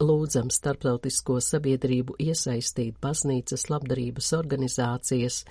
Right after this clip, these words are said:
lai šī palīdzība iedzīvotājiem būtu pēc iespējas efektīvāka." Svētdien, divdesmit sestajā janvārī, pāvesta sūtnis atkal tikās ar Damaskas ticīgajiem,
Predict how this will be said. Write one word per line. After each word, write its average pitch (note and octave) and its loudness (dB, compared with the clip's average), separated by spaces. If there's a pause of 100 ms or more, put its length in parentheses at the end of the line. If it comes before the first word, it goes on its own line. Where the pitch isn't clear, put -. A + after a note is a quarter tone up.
(380)
lai C3 2
šī G3+ 0
palīdzība D#3 0
iedzīvotājiem C3 2
būtu C3 0 (100)
pēc A2 0
iespējas C3 0
efektīvāka." A#2+ 0 (1160)
Svētdien, C#3+ 2
divdesmit C#3+ 2
sestajā F3+ 2
janvārī, D#3 4
pāvesta B2 0
sūtnis F#3 0
atkal G#3 0
tikās D#3 0
ar C3 4
Damaskas B2+ -2
ticīgajiem, C#3 2